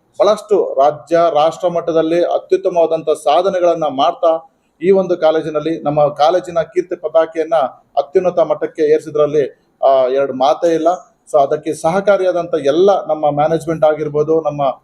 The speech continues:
ಪ್ರಾಂಶುಪಾಲರು, ಉಪ ಪ್ರಾಂಶುಪಾಲರು, ಹಣಕಾಸು ವ್ಯವಸ್ಥಾಪಕ ನಿರ್ದೇಶಕರು, ನಮ್ಮ ಶಿಕ್ಷಣ ಸಿಬ್ಬಂದಿಗಳು, ಟೀಚರ್ಸು, ಎಲ್ಲರೂ ಬಹಳಷ್ಟು ಅತ್ಯುತ್ತಮವಾದಂತ ಸಪೋರ್ಟ್ ಅನ್ನ ನೀಡಿರ್ತಾರೆ. ಆ, ಆ ಒಂದು ನಿಟ್ಟಿನಲ್ಲಿ ಈ ಒಂದು ಕಾಲೇಜು ಯಾವುದೇ ವಿದ್ಯಾರ್ಥಿಗಳಿಗೆ ಸೇರ್ಕೊಂಡು ತಮ್ಮ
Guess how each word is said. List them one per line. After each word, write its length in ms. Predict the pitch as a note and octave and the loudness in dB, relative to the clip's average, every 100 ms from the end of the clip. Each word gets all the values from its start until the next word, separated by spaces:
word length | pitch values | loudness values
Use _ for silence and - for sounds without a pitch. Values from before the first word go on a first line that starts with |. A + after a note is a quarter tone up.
| _ - | _ -2
ಪ್ರಾಂಶುಪಾಲರು, 680 | C#3+ D#3+ E3+ D3+ D#3 D#3 D#3 | 0 0 -6 0 2 2 -2
ಉಪ 140 | D#3 D#3+ | -4 0
ಪ್ರಾಂಶುಪಾಲರು, 800 | D#3+ D#3+ D#3+ D3+ D3 D3+ D3 C#3 | 0 -2 -4 -2 0 2 2 0
ಹಣಕಾಸು 520 | - D3 D3+ D3+ D#3+ | -4 -8 -2 0 0
ವ್ಯವಸ್ಥಾಪಕ 460 | D3 D3 D3+ D3+ C#3+ | -2 0 -2 -2 -8
ನಿರ್ದೇಶಕರು, 760 | C#3+ C#3 D#3 D#3 D#3 D3+ D#3 _ _ _ - | -8 -2 -2 -2 -2 0 0 _ _ _ -6
ನಮ್ಮ 180 | D3 | -2
ಶಿಕ್ಷಣ 380 | C#3+ D#3+ E3 E3+ | -2 -2 0 0
ಸಿಬ್ಬಂದಿಗಳು, 800 | D#3 D3 D#3 D#3 D3+ D#3 D#3+ - _ _ | 0 -4 -4 0 2 2 0 -6 _ _
ಟೀಚರ್ಸು, 500 | D#3+ D#3+ E3 C3+ D#3+ | -4 0 0 0 -4
ಎಲ್ಲರೂ 420 | D#3 D3+ F3+ E3 - | -2 -2 0 -2 -2
ಬಹಳಷ್ಟು 440 | C3 F3 F#3 F#3 | 0 0 0 -2
ಅತ್ಯುತ್ತಮವಾದಂತ 800 | D3 - F3 F3+ E3+ D#3 D#3 D3+ | -2 -2 -2 0 2 0 -2 -2
ಸಪೋರ್ಟ್ 500 | C#3+ - C#3+ F3 E3+ | -2 -2 -2 0 0
ಅನ್ನ 120 | D#3+ | -4
ನೀಡಿರ್ತಾರೆ. 380 | D#3 C#3+ C#3 D3+ E3+ _ _ _ _ _ - | -6 -8 -4 -2 -2 _ _ _ _ _ 0
ಆ, 360 | D#3+ D#3+ - E3 | 2 2 0 0
ಆ 60 | |
ಒಂದು 200 | G#3 G3+ | 2 2
ನಿಟ್ಟಿನಲ್ಲಿ 680 | F#3+ F#3 F#3 F3+ F#3 C3 - - | 0 0 0 0 0 -2 -6 -4
ಈ 80 | F3+ | 2
ಒಂದು 260 | F#3+ F#3+ | 2 2
ಕಾಲೇಜು 580 | F3+ E3+ F3 C#3+ F3+ E3 | 0 0 0 0 -2 0
ಯಾವುದೇ 380 | B2 C3+ E3 G#3 | 0 0 2 2
ವಿದ್ಯಾರ್ಥಿಗಳಿಗೆ 920 | F#3+ F3+ E3+ E3+ E3 D#3 E3 E3 - | 0 0 0 0 -4 -2 -2 -4 -2
ಸೇರ್ಕೊಂಡು 680 | E3 E3+ F3 E3+ D#3+ D#3+ - | 0 0 -2 0 2 0 0
ತಮ್ಮ 500 | D#3+ F#3+ F#3+ C3+ - | -2 0 0 0 -6